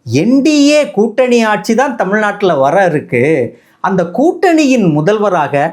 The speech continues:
பழனிசாமி இருப்பார். இதுதான் பாஜகவோட வெர்ஷன். முதல்ல பி ஜே பி அதிமுக கூட்டணி தான் ஆரம்பிச்சாங்க, கூட்டணி வச்சாங்க,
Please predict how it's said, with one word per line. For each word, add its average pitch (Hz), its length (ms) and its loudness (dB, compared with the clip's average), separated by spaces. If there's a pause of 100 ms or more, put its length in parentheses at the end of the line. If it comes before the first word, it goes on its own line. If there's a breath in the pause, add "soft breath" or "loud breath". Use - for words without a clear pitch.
(220 loud breath)
பழனிசாமி 262 600 0
இருப்பார். 165 400 0 (140)
இதுதான் 226 420 0
பாஜகவோட 170 760 0
வெர்ஷன். 139 400 -2 (120)
முதல்ல 180 460 2 (260)
பி 233 280 2
ஜே 277 240 4
பி 311 240 0 (300)
அதிமுக 233 680 2
கூட்டணி 214 420 0
தான் 254 220 0
ஆரம்பிச்சாங்க, 208 800 0
கூட்டணி 220 380 0
வச்சாங்க, 202 480 0